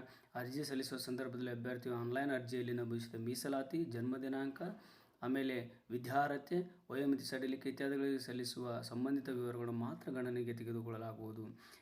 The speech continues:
ಇನ್ನು ಅಭ್ಯರ್ಥಿಗಳು ಆನ್‌ಲೈನ್ ಅರ್ಜಿಯಲ್ಲಿ ಭರ್ತಿ ಮಾಡಿರುವ ಮಾಹಿತಿಗಳ ಆಧಾರದ ಮೇಲೆ ಅವರಿಗೆ ಅರ್ಹತಾ ಪರೀಕ್ಷೆ ಬರೆಯಲು ಪ್ರವೇಶ ಪತ್ರಗಳನ್ನು ನೀಡಲಾಗಿರ್ತೈತೆ. ಅದಕ್ಕಾಗಿ ನಿಗದಿಪಡಿಸಿರುವ ವಿದ್ಯಾರ್ಹತೆ ಮತ್ತು ನಿಗದಿಪಡಿಸಲಾದ ಶೈಕ್ಷಣಿಕ ಅರ್ಹತೆ ಅಂಕಗಳ ಮಾಹಿತಿ, ಮೀಸಲಾತಿ, ಜನ್ಮ ದಿನಾಂಕ ಇತ್ಯಾದಿಗಳ ಅನುಗುಣವಾಗಿ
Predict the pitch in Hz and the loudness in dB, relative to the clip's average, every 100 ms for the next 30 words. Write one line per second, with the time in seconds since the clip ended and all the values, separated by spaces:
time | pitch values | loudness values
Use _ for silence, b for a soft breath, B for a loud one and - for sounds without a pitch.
0 | B 135 131 127 147 151 147 131 127 135 | B 2 2 2 0 2 4 4 4 4
1 | 131 120 127 123 117 117 143 139 135 127 | 4 2 0 2 0 -2 2 4 4 2
2 | 123 120 123 131 123 123 120 120 117 117 | 0 0 0 0 0 0 0 0 2 2
3 | 117 117 113 123 127 113 117 120 120 117 | 2 0 0 -2 -2 -4 -6 -2 0 0
4 | 117 B B - 120 135 127 117 120 143 | -2 B B -6 0 2 2 0 -2 -2
5 | 139 - 117 120 120 175 247 B B 120 | -4 -6 -6 -4 0 0 -2 B B -2
6 | 127 131 123 113 117 117 - 110 123 135 | 0 2 0 -2 -4 -8 -6 -6 -2 0
7 | 127 120 117 B B B 123 123 135 160 | 0 0 -4 B B B -2 0 2 2
8 | 143 135 135 131 120 120 127 131 123 139 | 4 0 0 -2 -2 0 0 0 0 0
9 | 143 - - 127 123 123 120 120 131 131 | -2 -4 -12 -6 -6 -2 0 0 0 -2
10 | 131 120 123 120 120 117 113 117 120 - | -2 -2 -2 -2 -2 -2 -4 -4 -4 -2
11 | 139 127 123 131 127 127 123 127 117 123 | -2 0 0 0 -2 -2 -2 -2 -2 -2
12 | 123 120 120 135 120 123 131 123 120 117 | 0 0 0 0 0 -2 0 -2 -2 -2
13 | 117 123 120 117 120 120 120 131 131 123 | 0 0 0 0 -2 -4 -2 -2 0 0
14 | 123 120 120 127 139 | 0 2 0 0 0